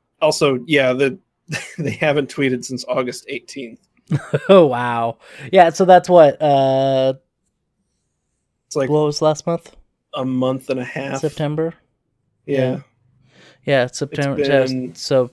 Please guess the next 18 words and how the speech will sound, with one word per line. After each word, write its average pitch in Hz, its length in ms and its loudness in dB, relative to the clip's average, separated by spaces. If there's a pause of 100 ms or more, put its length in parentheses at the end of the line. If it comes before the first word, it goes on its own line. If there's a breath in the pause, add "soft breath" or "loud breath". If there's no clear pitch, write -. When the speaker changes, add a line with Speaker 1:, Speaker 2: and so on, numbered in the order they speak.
Speaker 1:
it's - 80 -20
been 147 100 0
Speaker 2:
almost 151 360 4
Speaker 1:
one 147 60 -6
month 143 240 -4
and 127 140 -10
two 131 180 -6
weeks, 123 340 -6
yeah. 139 180 -10 (180)
Speaker 2:
Yeah, 123 220 -4
almost, 135 640 -4
almost 226 420 4
two 226 120 2
months 190 340 0
they 151 160 0
haven't 143 380 0
tweeted. 123 460 -4
So, 123 560 -2